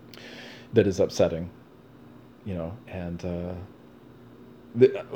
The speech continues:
I'd like to add, you know, "Hey, go to therapy. They, that's perfect." Or just call up someone and say, "I'm doing this scene. It is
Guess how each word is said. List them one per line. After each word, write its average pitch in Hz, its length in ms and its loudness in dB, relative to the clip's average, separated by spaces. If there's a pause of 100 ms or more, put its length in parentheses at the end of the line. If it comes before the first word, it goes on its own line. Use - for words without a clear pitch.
(100)
I'd 113 240 6
like 113 160 8
to - 120 4
add, 92 300 6
you 98 60 -2
know, 87 140 -2 (220)
"Hey, 294 300 4 (520)
go 92 100 -4
to 101 80 0
therapy. 127 460 4 (260)
They, 92 200 0
that's 113 260 4
perfect." 147 400 4
Or 117 140 10
just 123 200 4
call 131 220 8
up 135 100 10
someone 95 360 2
and 90 100 -6
say, 101 140 2
"I'm 90 180 0
doing 101 220 2
this 95 120 0
scene. 135 480 2 (380)
It 110 220 2
is 95 520 0